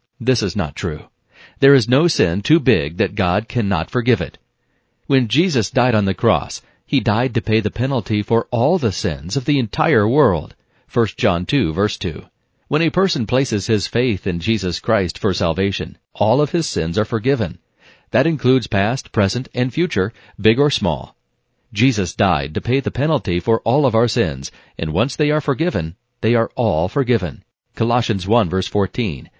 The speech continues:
Acts ten verse forty-three. We are all guilty of sin, Romans three verse twenty-three, and deserve eternal punishment,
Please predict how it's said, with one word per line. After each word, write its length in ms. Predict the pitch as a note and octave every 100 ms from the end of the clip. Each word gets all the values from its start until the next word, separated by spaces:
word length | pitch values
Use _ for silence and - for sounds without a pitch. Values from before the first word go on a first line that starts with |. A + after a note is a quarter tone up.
| _ -
Acts 300 | A#2 - -
ten 280 | F3 D#3
verse 200 | E2 G2+
forty-three. 760 | - G2 F#2 G#2 F#2+ D2+ C#2+ - _ _ _ _ _ _ _ _ _
We 160 | - E3
are 160 | D#3 C#3+
all 280 | C#3+ C3+ G2
guilty 460 | G2+ C3 A#2 F#2+
of 100 | F2
sin, 400 | F2 G2+ D#2 - - _
Romans 320 | B2 A#2 G#2
three 240 | - A2+ E2+
verse 220 | E2+ -
twenty-three, 680 | F#2+ E2 D#2+ F2+ D2 - _ _ _ -
and 160 | A#2+
deserve 420 | B2 G#2+ A#2+ C3
eternal 380 | A#2+ - C#3+ F#2+
punishment, 560 | F2+ G#2+ G2 - D2